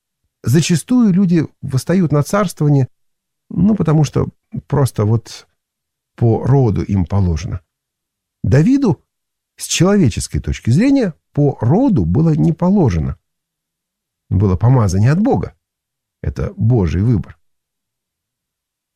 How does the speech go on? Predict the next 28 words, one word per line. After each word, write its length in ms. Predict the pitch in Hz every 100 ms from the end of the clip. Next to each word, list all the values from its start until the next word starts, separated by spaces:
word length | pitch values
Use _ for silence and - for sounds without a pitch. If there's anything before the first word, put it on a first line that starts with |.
| _ _ _ _ -
Третий 280 | 85 73 76
стих. 400 | - 196 - _ _ _ _ _ _ -
"И 80 | 87
пришли 360 | 90 - 262
все 240 | 208 208 190
старейшины 720 | - 160 175 165 - 139 127
Израилевы 640 | 104 131 147 139 127 127 _ -
к 80 | -
царю 380 | - 123 120 120
в 100 | -
Хеврон. 600 | - 120 117 90 71 65 _ _ _ _ _ _ _ -
И 60 | 104
заключил 500 | 131 147 139 196 170
с 100 | -
ними 180 | 151 147
Давид 340 | 135 139 131
завет 760 | 101 123 135 127 123 82 - _
в 80 | -
Хевроне 640 | - 98 92 156 196 180 - _ _ _ -
пред 240 | 101 92
лицом 360 | 85 - 160 143
Господним. 640 | 135 - - 76 - 65 _ _ _ _ _ _
И 100 | -
они 260 | 117 117 208
помазали 680 | - 113 110 131 131 127 120
Давида 400 | 98 92 104 101
в 60 |
царя 400 | - 82 80 80